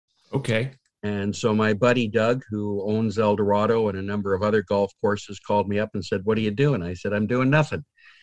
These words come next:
Speaker 2: And he <laughs> said, uh, "Well, do you want to open a restaurant? I've got a,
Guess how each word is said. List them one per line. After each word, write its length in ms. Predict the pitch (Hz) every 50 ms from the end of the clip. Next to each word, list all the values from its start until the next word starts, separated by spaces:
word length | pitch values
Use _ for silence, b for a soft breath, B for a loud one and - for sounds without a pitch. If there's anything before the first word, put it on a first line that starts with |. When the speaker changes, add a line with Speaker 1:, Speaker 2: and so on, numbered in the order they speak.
| B B B B -
Speaker 2:
And 240 | - 95 95 101 104
he 180 | 104 104 131 123
<laughs> 20 |
said, 680 | - - - 147 147 - 190 170 156 165 151 139 165 156 -
uh, 160 | 185 160 143 - B 160 B B B B B -
"Well, 200 | 123 139 160 175
do 60 | 160
you 80 | 131 131
want 140 | 139 139 143
to 60 | 143
open 220 | 147 151 - 151
a 80 | 139 135
restaurant? 500 | 143 165 180 180 - - 117 104 98 101
I've 200 | 104 107 110 -
got 180 | 123 120 117
a, 160 | 113 104 92